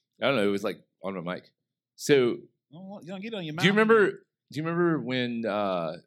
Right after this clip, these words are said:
Speaker 1: Rusty was on the podcast
Speaker 2: Mm-hmm.
Speaker 1: and Heather, and you said you were gonna have a baby in twenty nineteen? That was your goal.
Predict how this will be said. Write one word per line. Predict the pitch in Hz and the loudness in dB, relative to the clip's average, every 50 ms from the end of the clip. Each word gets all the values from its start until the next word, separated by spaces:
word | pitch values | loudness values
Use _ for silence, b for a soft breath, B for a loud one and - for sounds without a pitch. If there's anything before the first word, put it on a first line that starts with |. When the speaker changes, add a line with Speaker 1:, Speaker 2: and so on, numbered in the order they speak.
| _ _ _ _ _ _ _ - | _ _ _ _ _ _ _ -12
Speaker 1:
Rusty | - 107 107 113 123 120 123 107 90 90 104 107 95 | -4 0 0 0 0 -2 -4 -8 -6 -6 -6 -8 -10
was | 85 92 95 | -12 -8 -8
on | 95 | -8
the | 92 82 | -8 -8
podcast | - 87 85 87 85 87 82 85 85 85 - - _ _ _ - | -8 -6 -6 -6 -6 -6 -8 -8 -8 -10 -16 -20 _ _ _ -18
Speaker 2:
Mm-hmm. | 120 131 143 156 190 262 311 _ _ _ _ _ _ _ _ _ _ _ - | -16 -14 -12 -10 -10 -12 -12 _ _ _ _ _ _ _ _ _ _ _ -4
Speaker 1:
and | 104 120 113 | -2 -2 -2
Heather, | 98 85 87 95 113 113 - _ _ _ _ _ - - | -2 -2 -2 -2 -2 -4 -12 _ _ _ _ _ -8 -6
and | 107 101 98 98 98 98 98 90 - - _ b b b b b b b _ _ _ _ _ _ _ _ _ _ _ _ _ _ | -4 -4 -4 -4 -4 -6 -8 -10 -14 -18 _ b b b b b b b _ _ _ _ _ _ _ _ _ _ _ _ _ _
you | - 104 113 113 | -8 -6 -6 -6
said | 113 - 110 101 | -6 -8 -8 -6
you | 101 107 | -6 -4
were | 107 107 | -4 -2
gonna | 104 98 107 | -4 -4 -4
have | 110 101 | -6 -8
a | 95 | -8
baby | 85 95 101 104 101 101 95 92 | -4 -4 -4 -2 -2 -4 -4 -4
in | 90 87 85 87 85 82 | -4 -6 -8 -10 -12 -12
twenty | - - 101 98 | -12 -10 -10 -8
nineteen? | 98 98 98 98 - 107 92 87 82 - - _ _ _ _ _ _ _ _ _ _ _ _ - | -8 -8 -8 -8 -10 -10 -10 -10 -12 -12 -16 _ _ _ _ _ _ _ _ _ _ _ _ -4
That | 98 104 | -2 -2
was | 101 101 | -2 -2
your | 104 104 98 95 - - 101 | -4 -6 -8 -8 -12 -18 -8
goal. | - 104 107 101 95 87 85 80 82 | -2 0 0 0 0 -2 -4 -6 -10